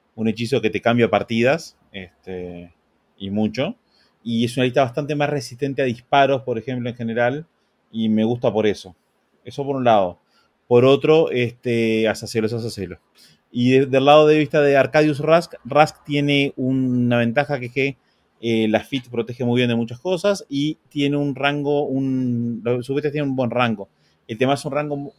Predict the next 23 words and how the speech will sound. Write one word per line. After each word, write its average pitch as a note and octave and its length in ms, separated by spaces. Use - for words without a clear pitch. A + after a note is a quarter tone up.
muy C3+ 260
estático D3+ 440
todos D3 180
los B2 140
turnos. G2+ 420
Arcadius C#3 420
tiene D3 200
un, C#3 240
un C#3 260
rango C#3 420
más B2 280
explosivo. G#2+ 580
La A#2 240
ventaja A2+ 480
de D#3+ 60
Arcadius F3 640
es A#2+ 140
que D#3+ 300
Arcadius A#2 440
rompe B2 320
armadura C3 720
mucho A2+ 420
mejor, G2+ 320